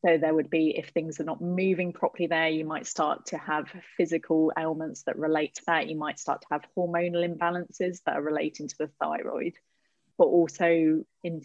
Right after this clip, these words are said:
terms of our emotions and things, you might find maybe you have difficulty speaking up for yourself or speaking your truth. You feel like your voice is repressed in some way.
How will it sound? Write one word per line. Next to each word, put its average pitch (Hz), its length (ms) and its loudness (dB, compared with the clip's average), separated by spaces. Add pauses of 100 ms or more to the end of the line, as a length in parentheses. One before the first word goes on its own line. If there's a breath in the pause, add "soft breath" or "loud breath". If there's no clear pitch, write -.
terms 160 300 -4
of 165 120 -4
our 165 180 4
emotions 175 680 0
and 151 160 -4
things, 160 440 -4
you 165 80 0
might 156 240 -8
find 151 400 -8 (760)
maybe 156 600 4
you 165 160 -2
have 147 240 -6
difficulty 160 560 -2
speaking 156 460 -4
up 170 200 0
for 165 100 0
yourself 156 520 0
or 156 120 -4
speaking - 420 -6
your 151 100 -6
truth. 151 540 0
You 151 140 -4
feel 151 380 -2 (200)
like 156 220 0
your 156 140 2
voice 151 340 0
is 156 140 -6
repressed - 480 -4
in 160 120 -4
some 151 240 -8
way. 147 260 -6